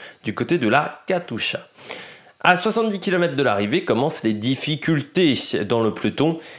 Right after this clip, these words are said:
C'est désormais la Vini Fantini qui roule pour Danilo Di Luca notamment. Et à trente-deux kilomètres de l'arrivée, alors que l'écart est de deux minutes, c'est-à-dire que l'écart a largement diminué, eh bien, nous avons Taboré,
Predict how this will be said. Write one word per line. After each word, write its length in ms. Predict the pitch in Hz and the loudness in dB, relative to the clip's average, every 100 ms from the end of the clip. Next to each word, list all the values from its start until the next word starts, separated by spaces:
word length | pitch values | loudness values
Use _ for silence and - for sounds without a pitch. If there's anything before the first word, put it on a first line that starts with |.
| - - | -18 -4
C'est 140 | 131 | 0
désormais 380 | 139 165 185 220 | 4 6 6 4
la 120 | 185 | 2
Vini 260 | 165 233 233 | 2 0 0
Fantini 500 | 233 220 220 247 - | 0 0 0 0 0
qui 140 | 202 | 2
roule 280 | 185 254 180 | 4 2 0
pour 220 | 156 120 | 0 2
Danilo 480 | 156 156 117 156 185 | 2 2 2 2 2
Di 220 | 110 117 | 0 0
Luca 400 | 110 107 175 180 | 0 0 2 2
notamment. 640 | 143 139 139 117 98 85 - _ | 2 0 2 2 2 -2 -8 _
Et 80 | 214 | 0
à 100 | 226 | 0
trente-deux 340 | 220 226 226 | 0 0 0
kilomètres 440 | 240 214 196 190 147 | 0 0 2 0 0
de 80 | 160 | 2
l'arrivée, 320 | 139 143 247 | 2 2 4
alors 220 | 214 147 | 2 2
que 80 | 160 | -2
l'écart 440 | 143 160 123 - - _ _ _ | 0 0 0 -6 -20 _ _ _
est 80 | 123 | -4
de 140 | 107 | 0
deux 140 | 104 113 | 0 2
minutes, 340 | 190 262 202 | 2 2 -2
c'est-à-dire 300 | - 101 90 | -2 -2 -2
que 100 | - | -2
l'écart 280 | 110 135 90 | 0 0 0
a 20 | |
largement 440 | 107 98 107 95 85 | 0 0 0 0 -2
diminué, 580 | 90 135 98 92 123 - - - - - - _ _ | 0 0 2 0 -2 -8 -20 -18 -18 -20 -20 _ _
eh 120 | 135 | -2
bien, 440 | 117 123 131 120 113 | 2 2 4 4 2
nous 220 | 123 120 | 0 2
avons 240 | 113 120 | 2 2
Taboré, 560 | 117 233 180 147 107 | 2 2 4 2 2